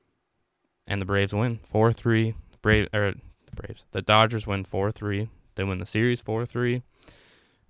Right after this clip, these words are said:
Pitching in this game, I feel, I feel bad. Ian Anderson has had a, he's had a really good playoffs. He throws three innings in this one, and then this is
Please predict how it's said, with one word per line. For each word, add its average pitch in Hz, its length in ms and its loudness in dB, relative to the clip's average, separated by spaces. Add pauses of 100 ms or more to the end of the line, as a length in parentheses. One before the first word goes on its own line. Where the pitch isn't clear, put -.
(300)
Pitching 135 300 2
in 131 80 2
this 127 160 2
game, 123 180 0
I 110 80 0
feel, 104 260 0
I 92 120 -2
feel 104 180 0
bad. 95 460 2
Ian 107 200 -2
Anderson 101 720 -2
has 95 140 -8
had 98 420 2 (500)
a, 98 420 -2 (2250)
he's 117 120 -4
had 101 120 4
a 95 40 4
really 101 220 2
good 101 160 0
playoffs. 101 400 2
He 98 80 -10
throws 95 580 -6 (460)
three 110 300 0
innings 107 260 0
in 101 120 0
this 101 200 0
one, 98 240 0
and 98 100 0
then 98 280 0 (540)
this 101 180 -4
is 95 320 -6